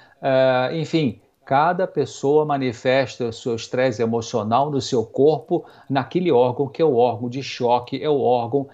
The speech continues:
que a gente pode pensar, será que é o órgão mais fraco ou será que é o órgão mais forte, né? Eu acho que é o órgão mais forte, porque ele tá aguentando o tranco ali que a mente está mandando pra ele, né?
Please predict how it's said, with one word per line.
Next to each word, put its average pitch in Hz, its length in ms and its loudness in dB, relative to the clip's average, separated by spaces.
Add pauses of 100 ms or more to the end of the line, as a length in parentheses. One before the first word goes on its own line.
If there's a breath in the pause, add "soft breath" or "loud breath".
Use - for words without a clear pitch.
(260 loud breath)
que - 120 2
a - 20 6
gente 175 180 2
pode - 240 0
pensar, 143 340 0
será 156 280 2
que 175 100 -2
é 151 40 6
o 131 100 4
órgão 120 300 2
mais 110 180 -4
fraco 226 500 -2 (160 loud breath)
ou 151 140 -2
será 151 240 -2
que 147 100 -8
é 139 40 0
o 123 60 2
órgão 127 280 2
mais 123 200 -6
forte, 104 520 -4
né? 139 280 -6 (280 soft breath)
Eu 254 160 4
acho 247 180 -2
que - 80 -18
é 285 60 -2
o 247 40 4
órgão 220 200 4
mais 294 220 -4
forte, - 400 0
porque 131 180 -8
ele 151 80 0
tá 233 140 -4
aguentando 202 640 -2
o - 20 -6
tranco 151 500 2
ali 131 240 0
que - 160 -8
a 208 80 -2
mente 147 300 -8
está - 180 -8
mandando 135 460 -6
pra 156 240 -2
ele, 87 260 -4
né? 113 220 -8